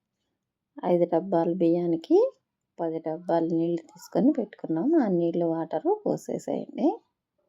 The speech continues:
పోసి బాగా కలయి పెట్టండి. ఇప్పుడు ఒక స్పూను ఉప్పు వేయండి. చికెన్లో వేసుకున్నాం కదా బిర్యానీలో, సరిపోతుంది.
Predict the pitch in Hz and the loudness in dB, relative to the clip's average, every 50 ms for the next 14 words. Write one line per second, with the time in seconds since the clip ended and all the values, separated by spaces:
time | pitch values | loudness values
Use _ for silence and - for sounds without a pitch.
0 | _ _ _ _ _ 988 988 988 960 960 988 _ _ _ 1047 1047 1047 _ _ 988 | _ _ _ _ _ _ _ _ _ _ _ _ _ _ _ _ _ _ _ _
1 | _ _ _ _ _ _ _ _ _ _ _ _ _ _ _ _ _ _ _ _ | _ _ _ _ _ _ _ _ _ _ _ _ _ _ _ _ _ _ _ _
2 | _ _ _ _ _ _ _ _ _ _ _ _ _ _ _ _ _ _ _ _ | _ _ _ _ _ _ _ _ _ _ _ _ _ _ _ _ _ _ _ _
3 | _ _ _ - 175 160 - - 302 359 330 226 175 180 196 180 - - 165 160 | _ _ _ -16 -16 -8 -2 -2 -2 0 0 -2 -4 -4 -6 -8 -4 -2 0 0
4 | 160 170 165 165 - - - _ - 185 170 175 214 302 330 - _ _ _ _ | 0 0 -2 -2 -6 -10 -20 _ -16 -10 -6 -2 -2 -2 -2 -4 _ _ _ _
5 | _ _ _ _ _ _ _ - 240 - - - 185 214 302 427 - _ _ _ | _ _ _ _ _ _ _ -20 -16 -10 -6 -4 -2 -2 -2 -4 -6 _ _ _
6 | _ _ _ _ _ _ - 180 - - 185 - - _ - 180 180 185 220 254 | _ _ _ _ _ _ -12 -12 -10 -12 -14 -14 -8 _ -2 -2 0 0 2 2
7 | 349 359 285 233 196 - - - 185 180 170 165 175 165 175 226 294 339 - _ | 4 4 4 2 2 0 -2 0 2 2 2 2 0 0 0 0 0 0 -2 _
8 | _ - 170 170 - 185 185 180 180 180 175 180 - - - 208 214 175 170 175 | _ -6 -4 -4 -2 -2 -2 0 0 0 0 -2 -4 -6 -4 -2 0 0 0 0
9 | 175 175 175 180 214 302 - - - _ _ _ _ _ _ _ _ _ _ _ | 0 0 2 4 4 4 4 2 -4 _ _ _ _ _ _ _ _ _ _ _
10 | - 180 170 165 180 170 170 170 165 - - 269 339 339 - - 165 - - - | -4 -2 -2 0 0 0 0 0 0 2 2 2 2 2 4 2 2 2 0 -2
11 | 156 - - - - - - 226 285 | -6 -6 -6 -8 -6 -4 0 0 0